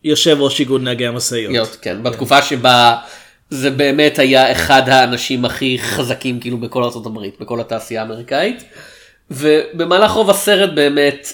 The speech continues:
Speaker 2: אה, פרנק נע בין שני האדונים שלו, בין האדון שלו במאפיה לאדון שלו באיגוד, וצריך למצוא דרך ל-,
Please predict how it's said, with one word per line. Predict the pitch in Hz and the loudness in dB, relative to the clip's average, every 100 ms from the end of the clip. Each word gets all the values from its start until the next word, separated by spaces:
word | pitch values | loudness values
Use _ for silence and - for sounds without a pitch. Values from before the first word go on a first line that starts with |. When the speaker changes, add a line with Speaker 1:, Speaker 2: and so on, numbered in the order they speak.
| - | -4
Speaker 2:
אה, | 127 123 123 127 123 - _ _ _ _ _ _ _ _ _ _ _ - | -2 0 0 -2 -4 -10 _ _ _ _ _ _ _ _ _ _ _ -10
פרנק | 147 151 156 151 | -4 -2 -2 -6
נע | 170 143 147 | -4 0 0
בין | 143 131 | 0 -4
שני | - 160 | -2 2
האדונים | 143 135 131 139 135 | 2 2 0 -2 -4
שלו, | - 120 | -4 -4
בין | 120 123 | -2 -2
האדון | 120 123 113 123 127 135 | 0 2 0 -2 -2 -4
שלו | 135 131 | -2 -4
במאפיה | 123 127 120 127 | 0 0 0 -2
לאדון | 120 117 123 123 | -2 -2 -4 -6
שלו | 131 | -6
באיגוד, | 117 117 117 123 160 143 160 160 - - - _ - | -4 -4 -4 -2 0 0 -4 -10 -16 -18 -20 _ -10
וצריך | 123 123 139 147 | -10 -4 -2 0
למצוא | 160 143 143 | -2 -4 -2
דרך | 143 135 135 - - | 0 0 -2 -6 -6
ל-, | 135 123 120 | -4 -2 0